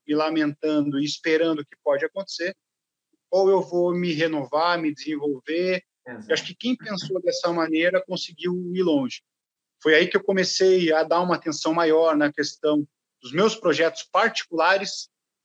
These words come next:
Speaker 1: né? E, consequentemente, esses projetos particulares me levaram ali a tá mais presente na metodologia.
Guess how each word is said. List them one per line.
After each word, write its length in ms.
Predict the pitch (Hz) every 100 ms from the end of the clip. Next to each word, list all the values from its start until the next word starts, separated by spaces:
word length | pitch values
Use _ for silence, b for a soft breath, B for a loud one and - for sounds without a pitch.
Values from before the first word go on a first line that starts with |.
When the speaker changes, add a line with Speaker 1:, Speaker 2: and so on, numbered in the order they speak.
| _
Speaker 1:
né? 340 | 131 139 202 220 _ _ _ _ _ _ _ _ _
E, 240 | 175 196 _ _ _
consequentemente, 920 | 240 269 247 240 226 - 220 254 -
esses 240 | 220 -
projetos 480 | - 208 190 202 -
particulares 800 | - 202 196 - 180 180 202 185
me 160 | 196 202
levaram 680 | 202 175 170 180 196 190
ali 400 | 185 170 175 208 - _ _ _ _ _
a 240 | 151 165 165
tá 320 | _ 185 196
mais 280 | 185 262 262
presente 480 | 240 190 226 233 220
na 80 |
metodologia. 720 | 220 208 202 214 202 160 165